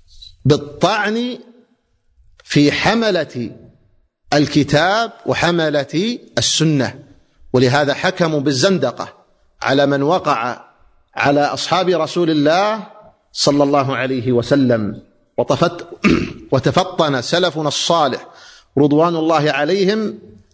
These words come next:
أن هذا حقيقة إنما أرادوا به الطعن في كتاب الله جل وعلا وفي سنة الرسول صلى الله عليه وسلم، وأنهم حقيقة إنما أرادوا إبطال الكتاب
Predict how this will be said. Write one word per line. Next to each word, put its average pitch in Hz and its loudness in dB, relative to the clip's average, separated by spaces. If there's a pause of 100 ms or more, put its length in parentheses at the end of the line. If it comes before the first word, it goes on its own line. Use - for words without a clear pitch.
(180)
أن 180 4
هذا 156 -2
حقيقة 202 0 (540)
إنما 151 4
أرادوا 143 -2
به 214 0 (600)
الطعن 160 0 (600)
في 180 2
كتاب 170 2
الله 151 -2
جل 143 0
وعلا 143 0 (460)
وفي 135 2
سنة 151 0
الرسول 170 2 (140)
صلى 143 0
الله 135 0
عليه 127 -2
وسلم، 123 0 (460)
وأنهم 151 0
حقيقة 170 0 (180)
إنما 165 2
أرادوا 196 -2 (440)
إبطال 160 2
الكتاب 175 -2